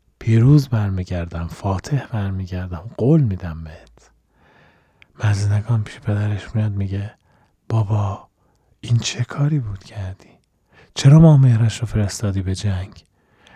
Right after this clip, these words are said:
اگر تو این جنگ کشته بشه چی؟ این همه فرمانده داری تو،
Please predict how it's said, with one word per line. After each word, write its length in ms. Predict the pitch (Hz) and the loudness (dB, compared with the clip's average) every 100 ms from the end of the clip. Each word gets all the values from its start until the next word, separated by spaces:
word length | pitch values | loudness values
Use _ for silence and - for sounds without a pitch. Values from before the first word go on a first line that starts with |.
| - - | -20 -2
اگر 320 | 127 113 123 | 2 4 4
تو 200 | 113 - | 4 4
این 140 | 117 113 | 4 6
جنگ 280 | 113 113 101 | 4 2 0
کشته 360 | 110 - - | -4 -8 -4
بشه 320 | 110 104 - 147 | -2 -2 -2 -4
چی؟ 380 | - 127 104 - - - - | -2 -2 -2 -6 -20 -20 0
این 200 | 175 151 | 4 6
همه 300 | 123 127 123 | 4 2 0
فرمانده 640 | 131 131 117 110 107 123 | 0 0 0 2 2 2
داری 280 | 147 147 123 | 4 4 2
تو، 280 | 107 92 87 | -2 -8 -10